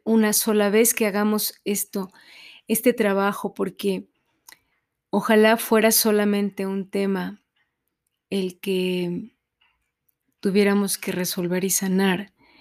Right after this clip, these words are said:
Son muchos, y no solo los nuestros, también los del sistema familiar,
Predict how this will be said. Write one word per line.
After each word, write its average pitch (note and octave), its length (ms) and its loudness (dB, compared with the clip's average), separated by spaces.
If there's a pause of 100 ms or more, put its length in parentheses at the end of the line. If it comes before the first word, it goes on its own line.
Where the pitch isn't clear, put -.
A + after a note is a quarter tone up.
(1000)
Son G#3 300 4
muchos, G#3+ 760 4 (800)
y G3+ 500 6
no G3+ 180 6
solo G#3+ 460 4
los F#3+ 300 2
nuestros, G3+ 600 0
también G3 460 -2
los G3 140 -2
del F#3+ 140 -2
sistema G#3 480 2
familiar, G#3 720 2